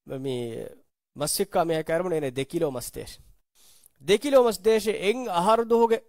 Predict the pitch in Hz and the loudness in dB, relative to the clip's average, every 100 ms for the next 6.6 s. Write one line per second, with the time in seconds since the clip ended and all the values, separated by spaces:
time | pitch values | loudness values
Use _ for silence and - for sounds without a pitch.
0 | _ 196 220 208 202 185 165 170 240 220 | _ -4 -2 0 0 0 -2 -2 2 2
1 | 185 147 160 226 233 220 220 220 - 156 | 2 0 -2 -2 -2 -2 0 -2 -2 -4
2 | 175 254 247 220 214 214 196 160 160 180 | -4 2 4 4 2 2 2 2 4 4
3 | 214 208 190 202 180 170 180 214 202 - | 4 2 -2 -2 -2 0 4 4 4 -2
4 | _ _ _ 190 233 233 196 202 202 _ | _ _ _ -2 4 6 6 4 2 _
5 | _ _ - 165 156 - 185 180 160 160 | _ _ -12 -6 -4 -4 -4 -2 -2 -2
6 | 143 135 139 139 - - | -4 -4 -4 -6 -10 -20